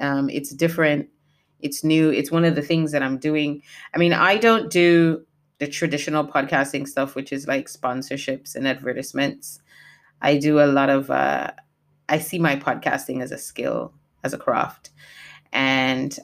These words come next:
I do a lot of innovative things with it that I think, um, offers value to you guys,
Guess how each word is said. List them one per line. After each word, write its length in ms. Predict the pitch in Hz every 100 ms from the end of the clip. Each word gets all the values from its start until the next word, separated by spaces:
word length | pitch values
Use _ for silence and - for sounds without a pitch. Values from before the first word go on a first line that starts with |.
| -
I 100 | 143
do 260 | 139 151
a 60 | 139
lot 320 | 139 135 139
of 240 | 135 131 -
innovative 520 | 139 135 131 131 135
things 340 | 135 135 139 139
with 160 | 131 -
it 180 | - -
that 120 | 135
I 100 | 139
think, 460 | - 135 139 - - _ _
um, 520 | 127 127 120 113 131 139
offers 300 | 139 139 139
value 340 | 135 127 127 131
to 120 | 135
you 180 | 127 127
guys, 380 | 135 135 139